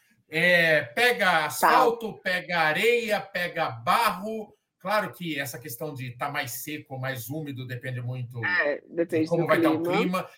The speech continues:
Speaker 1: Difícil prever o clima com um ano de antecedência, mas assim, essa é uma boa opção?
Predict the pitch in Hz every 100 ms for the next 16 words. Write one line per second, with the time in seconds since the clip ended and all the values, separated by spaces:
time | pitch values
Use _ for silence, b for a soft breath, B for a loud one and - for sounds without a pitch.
0 | B 156 123 196 - - 170 160 160 151
1 | - 156 160 139 - 135 147 160 160 143
2 | 131 123 139 170 196 220 208 B B B
3 | - 180 190 202 - 202 147 123 _ _
4 | _ _ - 190 247 254 214 190 180 165
5 | 170 165 - - 208 254 269 277